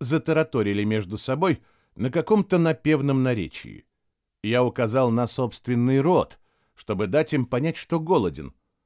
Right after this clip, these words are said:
но сухопарая горожанка, чуточку выше остальных ростом,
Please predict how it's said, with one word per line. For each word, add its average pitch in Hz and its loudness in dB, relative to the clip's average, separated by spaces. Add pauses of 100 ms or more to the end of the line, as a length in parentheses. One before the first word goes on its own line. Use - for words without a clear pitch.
(160)
но 151 0
сухопарая 156 0
горожанка, 113 -2
чуточку 135 -6
выше 127 -2 (100)
остальных 113 -6
ростом, 147 -4